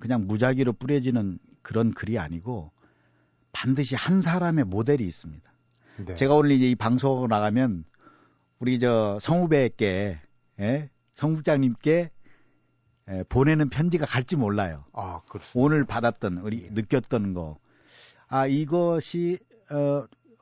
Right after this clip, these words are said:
Speaker 1: 아, 나에게 보내는 편지겠구나"라는 생각을 할 수 있는 편지가 올지 모릅니다.
Speaker 2: 네.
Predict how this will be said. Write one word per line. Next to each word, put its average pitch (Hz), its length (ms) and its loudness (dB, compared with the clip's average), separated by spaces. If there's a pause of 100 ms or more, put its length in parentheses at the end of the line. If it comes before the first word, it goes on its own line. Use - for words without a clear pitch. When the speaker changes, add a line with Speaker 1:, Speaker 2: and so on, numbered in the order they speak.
(360)
Speaker 1:
아, 143 200 0
나에게 131 360 -2
보내는 147 360 -2
편지겠구나"라는 135 1200 -2
생각을 147 380 0
할 151 160 -2
수 - 160 -8
있는 151 220 0
편지가 135 300 -2
올지 110 240 -2
모릅니다. 92 600 -6
Speaker 2:
네. 101 120 -14